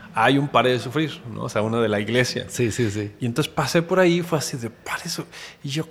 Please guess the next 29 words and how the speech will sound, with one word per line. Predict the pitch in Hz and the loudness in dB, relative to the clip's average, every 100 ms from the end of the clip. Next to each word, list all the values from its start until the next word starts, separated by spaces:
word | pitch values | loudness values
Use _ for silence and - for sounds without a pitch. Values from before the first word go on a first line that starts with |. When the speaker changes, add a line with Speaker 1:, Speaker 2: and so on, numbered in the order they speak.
| - | -6
Speaker 1:
"Claro, | 151 147 170 226 254 208 | -4 0 2 4 2 2
pues | 139 | 2
es | 147 175 | 2 2
que | 208 | -2
eso | 226 | 2
es | |
lo | 214 | 0
que | - | 2
hace | 180 214 | 2 2
co-, | - - | -6 -4
con | 156 | -2
el | 135 | 2
mezcal, | 123 117 - 247 226 | 0 0 2 4 6
¿no? | 226 | 4
Paras | - 185 208 | 6 6 6
de | 170 | 2
sufrir, | - 107 - 139 185 190 | 0 -4 0 2 4 4
es | 170 | 2
como | 185 160 | 0 -2
sin | - 113 | -2 -2
rodeos, | 101 98 107 127 156 160 151 | 0 0 2 2 4 2 0
es | 135 | -4
muy | 139 139 | -2 0
directo, | 117 107 120 - 139 135 | 2 4 2 2 0 2
muy | 123 | 0
sincero, | - 113 - 123 131 | -2 -4 2 4 4
no | 131 | 2
sé | 120 127 | -6 -4
qué". | 131 131 | -2 -2